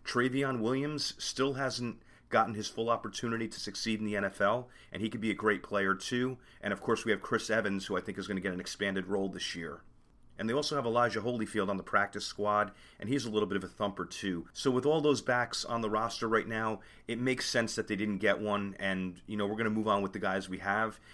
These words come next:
And to tell you the truth, hopefully nothing happens to Mixon, obviously, but if something does, I think the other guys can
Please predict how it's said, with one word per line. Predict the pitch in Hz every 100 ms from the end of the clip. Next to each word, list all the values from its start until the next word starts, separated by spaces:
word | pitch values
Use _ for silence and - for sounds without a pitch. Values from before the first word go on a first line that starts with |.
| -
And | 85
to | -
tell | 117
you | 110
the | 101
truth, | - 117 110 - - -
hopefully | 131 - 113
nothing | 107 - 101
happens | 98 92 -
to | 95
Mixon, | 101 - 95 -
obviously, | 101 95 101 98 110 107 104 - - -
but | 101
if | -
something | 123 113 113
does, | 98 104 101
I | 95
think | 117 98
the | 107
other | 104
guys | 98 95 92
can | - 95 87